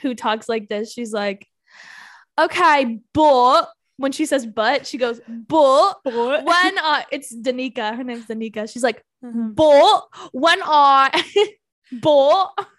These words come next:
Speaker 2: Uh, do you know who I, like, literally ev-,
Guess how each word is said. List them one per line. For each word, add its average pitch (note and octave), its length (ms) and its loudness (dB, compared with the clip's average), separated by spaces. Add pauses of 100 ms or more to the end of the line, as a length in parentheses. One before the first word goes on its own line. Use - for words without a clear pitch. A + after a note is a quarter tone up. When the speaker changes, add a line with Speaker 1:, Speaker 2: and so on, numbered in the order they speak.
(600)
Speaker 2:
Uh, B3 160 -4
do A#3 160 -10
you B3 60 -8
know D4 120 -4
who G4+ 140 -2
I, G4 160 2
like, A3 240 -6
literally G#3+ 640 -8
ev-, C4 240 -4